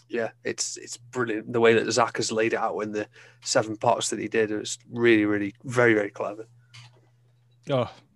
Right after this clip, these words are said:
Speaker 2: such a great project! I love it. Um, so again, we'll do our initial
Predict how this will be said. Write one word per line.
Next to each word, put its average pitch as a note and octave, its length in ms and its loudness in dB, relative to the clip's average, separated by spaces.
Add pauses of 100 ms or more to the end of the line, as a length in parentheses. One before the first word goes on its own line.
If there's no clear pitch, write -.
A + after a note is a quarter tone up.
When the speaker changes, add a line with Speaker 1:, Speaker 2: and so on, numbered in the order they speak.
(140)
Speaker 2:
such - 300 -14
a - 20 -18
great A2 220 -4
project! G#2 440 -4
I G#2 80 -2
love G#2+ 200 -4
it. G#2+ 200 -6
Um, A2+ 480 0 (1300)
so F3 160 0
again, D3+ 220 4
we'll D#3 100 2
do G#3+ 220 0
our F3+ 160 2
initial D3+ 500 2